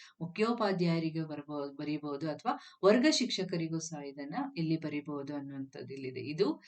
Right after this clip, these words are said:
ಇದು ವರ್ಗಾವಣಾ ಪತ್ರವನ್ನ ನಾವು ಮುಖ್ಯೋಪಾಧ್ಯಾಯರಿಗೆ ಬರಿತೀವಿ. ರಜಾ ಚೀಟಿ ಆದ್ರೆ ವರ್ಗ ಶಿಕ್ಷಕರಿಗೆ ಅಂದ್ರೆ ಕ್ಲಾಸ್ ಟೀಚರಿಗೆ ಬರೆಯುವಂಥದ್ದು ಇರುತ್ತೆ. ಆದ್ರೆ ಇಲ್ಲಿ ಏನಿರುತ್ತೆ, ಮಾಡೆಲ್ ಮಾತ್ರ ಇಲ್ಲಿ ಹೇಳಿರೋದು, ಅಲ್ಲಿ ಬೇರೆ ಬೇರೆ ವಿಷಯಗಳು ಇಲ್ಲಿ ಬೇರೆ ಬೇರೆ ಇರುತ್ತೆ. ಇಲ್ಲೊಂದು ಮಾಡೆಲ್ ಅನ್ನ ನಾನು ಕೊಡ್ತಾ ಇದ್ದೀನಿ.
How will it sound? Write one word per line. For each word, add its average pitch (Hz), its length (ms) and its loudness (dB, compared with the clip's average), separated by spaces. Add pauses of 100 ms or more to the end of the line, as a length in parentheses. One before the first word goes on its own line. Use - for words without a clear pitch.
(180)
ಇದು 196 220 6
ವರ್ಗಾವಣಾ 208 560 8
ಪತ್ರವನ್ನ 254 540 4
ನಾವು 233 180 4
ಮುಖ್ಯೋಪಾಧ್ಯಾಯರಿಗೆ 180 880 2
ಬರಿತೀವಿ. 143 480 -4 (300)
ರಜಾ 180 320 4
ಚೀಟಿ 190 360 2
ಆದ್ರೆ 170 260 2
ವರ್ಗ 170 320 -2
ಶಿಕ್ಷಕರಿಗೆ 156 680 -4
ಅಂದ್ರೆ 160 300 -2
ಕ್ಲಾಸ್ 165 320 -4
ಟೀಚರಿಗೆ 156 500 -2
ಬರೆಯುವಂಥದ್ದು 139 680 -8
ಇರುತ್ತೆ. - 300 -6 (300)
ಆದ್ರೆ 202 240 4
ಇಲ್ಲಿ 196 320 4
ಏನಿರುತ್ತೆ, 170 560 0 (180)
ಮಾಡೆಲ್ 185 460 0 (120)
ಮಾತ್ರ 170 240 0
ಇಲ್ಲಿ 156 280 -2
ಹೇಳಿರೋದು, 151 400 -2
ಅಲ್ಲಿ 185 160 -2
ಬೇರೆ 165 240 0
ಬೇರೆ 170 240 0
ವಿಷಯಗಳು 202 440 2
ಇಲ್ಲಿ 170 180 0
ಬೇರೆ 151 160 -2
ಬೇರೆ 151 200 -8
ಇರುತ್ತೆ. 135 260 -6
ಇಲ್ಲೊಂದು 180 340 -2
ಮಾಡೆಲ್ 147 360 -2
ಅನ್ನ 127 180 -6
ನಾನು 226 220 2
ಕೊಡ್ತಾ 143 280 -8
ಇದ್ದೀನಿ. 135 360 -6